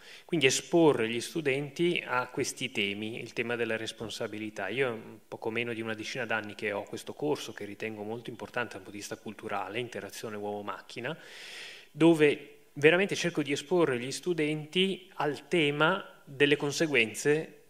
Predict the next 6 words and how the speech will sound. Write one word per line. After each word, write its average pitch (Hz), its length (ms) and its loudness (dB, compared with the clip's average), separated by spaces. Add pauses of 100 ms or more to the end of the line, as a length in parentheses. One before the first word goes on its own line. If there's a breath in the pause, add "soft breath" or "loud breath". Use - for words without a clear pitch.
delle 123 300 -2
loro 120 480 -2 (340)
scelte 131 760 0
e 123 100 -8
idee 113 380 -2
progettuali. 101 920 -6